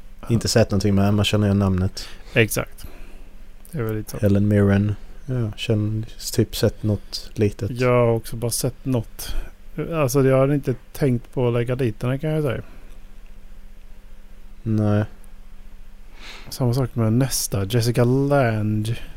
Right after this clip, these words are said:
Speaker 1: Jag, jag känner bara igen henne från American Horror Story. Ja, ja.
Speaker 2: Alltså, det, jag kan inte tänka mig att hon ska,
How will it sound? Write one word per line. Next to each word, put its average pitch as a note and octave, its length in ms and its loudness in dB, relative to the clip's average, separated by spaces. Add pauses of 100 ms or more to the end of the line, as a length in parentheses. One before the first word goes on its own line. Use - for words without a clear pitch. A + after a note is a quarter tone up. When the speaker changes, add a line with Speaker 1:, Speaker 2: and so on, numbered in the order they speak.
(760)
Speaker 1:
Jag, G#2 200 0
jag G2 100 6
känner G2+ 360 0
bara G#2+ 180 6
igen G#2 160 6
henne G2+ 140 2
från G2+ 160 2
American - 300 0
Horror E2+ 180 -2
Story. - 420 0 (2500)
Ja, D2+ 260 -2
ja. D#2+ 80 -2 (400)
Speaker 2:
Alltså, C3+ 200 -2
det, A#2 640 4 (4000)
jag C3 140 -2
kan D3 100 2
inte C3+ 180 2
tänka C3+ 280 0
mig B2 80 2
att A#2+ 80 0
hon B2 140 2
ska, - 140 -8